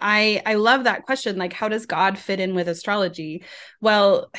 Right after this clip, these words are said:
<laughs> so we'll start there and then we'll move through the other things. But, um, <laughs> like, I'm a Christian. A lot of people are Christian.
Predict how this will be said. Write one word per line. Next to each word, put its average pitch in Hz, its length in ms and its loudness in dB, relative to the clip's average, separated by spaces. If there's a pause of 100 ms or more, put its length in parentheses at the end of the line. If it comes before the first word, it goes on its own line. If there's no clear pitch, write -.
<laughs> 214 160 -6
so - 120 -6
we'll 196 100 0
start 220 300 2
there 196 180 4
and 190 120 2
then 185 100 2
we'll 180 160 2
move 190 220 -2
through 190 140 -2
the 185 100 0
other 180 160 0
things. 190 340 -6 (380)
But, 214 320 2 (100)
um, 202 460 2 (540)
<laughs> - 680 -12
like, 240 160 2
I'm 277 120 4
a 196 60 -2
Christian. - 640 -6
A - 40 -10
lot 196 120 2
of 202 60 -2
people 202 220 -2
are 190 60 0
Christian. 185 680 -2